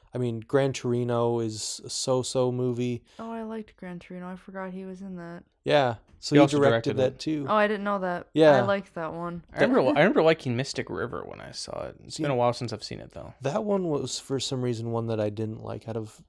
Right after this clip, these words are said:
Speaker 1: like, sort of his contemporary films. I don't, and I wish I remembered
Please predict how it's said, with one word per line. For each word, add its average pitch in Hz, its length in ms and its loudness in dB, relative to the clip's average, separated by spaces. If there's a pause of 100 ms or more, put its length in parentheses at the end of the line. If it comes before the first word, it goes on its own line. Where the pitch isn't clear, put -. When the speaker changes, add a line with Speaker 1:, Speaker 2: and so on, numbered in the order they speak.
(140)
Speaker 1:
like, 117 180 -8
sort 135 200 -8
of 117 80 -10
his 117 160 -10
contemporary 123 720 -6
films. - 500 -14
I 139 140 0
don't, 151 300 2 (280)
and 160 140 4
I 156 300 4
wish 151 280 2
I 147 60 4
remembered 127 480 2